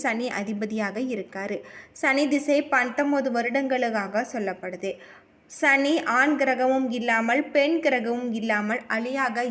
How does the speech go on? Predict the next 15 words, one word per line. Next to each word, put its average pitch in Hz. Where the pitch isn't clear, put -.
இருக்கிறதாக 202
சொல்லப்படுது. 190
இப்படி 294
சனியின் 247
வாகனம் 233
காக்கை, 233
எருமை 220
ஆகியவை. 196
அது 254
மட்டும் 269
இல்லாமல் 247
உலோக 247
வஸ்திரம், 226
வா-, 226
இரும்பு, 240